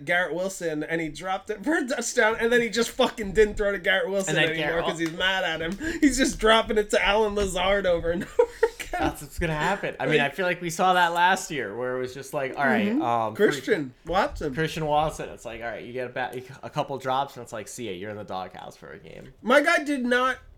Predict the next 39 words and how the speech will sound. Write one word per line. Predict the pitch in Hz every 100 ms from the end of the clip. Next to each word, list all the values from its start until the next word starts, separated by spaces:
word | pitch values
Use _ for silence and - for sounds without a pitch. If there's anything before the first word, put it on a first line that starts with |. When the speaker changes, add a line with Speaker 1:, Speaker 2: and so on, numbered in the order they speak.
| - - -
Speaker 1:
bring | 147 190 247
him | 240
out | 220
of | 220
the | 175
doghouse | 165 202 233 254
till, | 185
like, | 185
halfway | 151 - 190 208 208 190
through | 185 180
the |
season, | 156 208 185 143
and | 135 156
then | 170
he |
started | 175 185 175
throwing | 190 196
him | 175
again, | 165 165 165
and | 185
they | 202 190
actually | 202 202 202
got | 175 175 147
good | 156 180 127
after | 117 - 127
that. | 120 120 _ -
Speaker 2:
And | 147
then | 147 143
he |
was | 147
getting | 165 139
two | - 160
touchdowns | 160 151 151 143
a | 131
game, | 127 98
it | -
felt | 95
like, | 76 76
Christian | 98 -